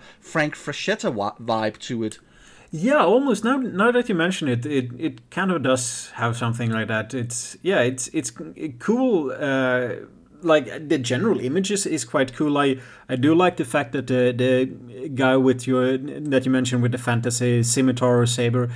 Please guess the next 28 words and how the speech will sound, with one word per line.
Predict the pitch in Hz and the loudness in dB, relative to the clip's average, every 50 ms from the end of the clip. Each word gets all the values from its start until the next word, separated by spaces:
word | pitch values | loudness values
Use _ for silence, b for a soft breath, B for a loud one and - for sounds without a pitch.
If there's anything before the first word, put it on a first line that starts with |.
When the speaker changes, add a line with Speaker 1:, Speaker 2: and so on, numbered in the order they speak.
| B B B B B B B | B B B B B B B
Speaker 2:
uh, | 131 127 127 127 123 - - - | -2 0 0 2 0 0 -2 -4
he's | 123 - - - 160 151 151 147 - - - - - - b b b b b b _ - | -10 -10 -2 2 4 4 4 4 2 0 0 -2 -4 -6 b b b b b b _ -2
kind | 156 147 147 143 | 0 2 2 2
of, | 143 131 120 123 | 2 0 0 -2
of, | 123 143 135 127 123 120 113 113 117 | -2 2 2 2 2 2 0 2 2
um, | 120 117 120 113 - - - - - _ _ _ _ _ _ _ _ _ _ _ - - _ - | 2 2 2 2 0 -4 -8 -14 -20 _ _ _ _ _ _ _ _ _ _ _ -16 -14 _ -4
uh, | 131 123 123 120 120 120 120 120 127 123 - - - - _ _ _ _ - | -2 0 2 4 4 4 4 4 2 0 -4 -10 -16 -20 _ _ _ _ -10
the, | 185 185 143 151 151 156 | -6 0 4 6 6 6
the | 160 143 139 143 | 6 4 2 4
sk-, | 127 120 - - | 4 2 0 -2
at | - 113 143 - 147 151 - | -4 -4 -2 -2 0 4 6
least | 185 190 - | 6 4 4
the | - - | 2 -2
skirt | - - 160 147 156 156 - | 0 4 6 6 6 6 2
part | - 139 123 117 113 120 - | 2 4 4 4 4 2 -2
of, | 131 123 123 113 107 - | 0 0 0 0 -2 -2
of | - 131 123 113 117 | -2 0 0 0 2
his, | 120 117 117 113 - - - - - | 2 2 2 2 0 -2 -4 -4 -2
uh, | 127 113 113 113 113 | -2 0 -2 -2 -2
coat | - 139 143 143 131 123 120 - - - - | 2 4 4 4 4 4 0 -4 -6 -4 -2
that | 127 120 120 | -2 -2 0
you | 131 | 0
see | 120 - - 131 | 0 2 2 2
hanging | 123 120 120 120 120 123 | 4 4 6 6 6 6
out | 120 120 120 120 120 | 6 6 4 2 2
beneath | 127 123 123 120 117 120 | 0 2 2 2 2 0
his | 123 113 120 | -2 -2 0
armor, | 127 127 127 127 127 120 117 120 | 2 2 2 2 2 2 0 -2